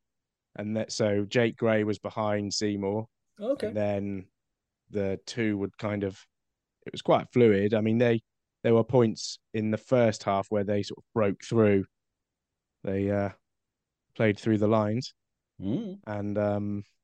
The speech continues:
Speaker 1: yeah, I think Jake Gray had a shot early doors, and then they had another shot early in the second half as well. Um, yeah, they, they just, it was, they took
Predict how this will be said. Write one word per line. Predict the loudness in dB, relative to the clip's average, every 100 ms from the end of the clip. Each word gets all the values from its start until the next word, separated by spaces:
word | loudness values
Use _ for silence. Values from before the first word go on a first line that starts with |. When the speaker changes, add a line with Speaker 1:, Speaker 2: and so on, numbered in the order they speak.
| _ _ _ _ _ _
Speaker 1:
yeah, | -2 0 0
I |
think | -4 -6
Jake | -2 -2
Gray | -2 -4
had | -4
a |
shot | -2 -2 -2 -4 -6
early | -2 0 -2 -2
doors, | -2 0 -2 -6 _ _ _ _ _ -8
and | -2
then | 0 0
they | 0
had | 0
another | 0 0 -2
shot | -4 -4
early | -2 0 0
in | -2
the | -4
second | -4 -6 -6
half | -6 -4
as | -2 4
well. | 4 4 0 _ _ -6
Um, | -4 -4 -6 -10 _ _ _ -20 -20 _ _ _ _
yeah, | 2 4 4 0 0
they, | 0
they | 2 2 2
just, | -2 -6 -10 _ _ _ _ _ _ _ _ _ _ _ -4
it | -4
was, | -4 0
they | 4 4
took | 4 0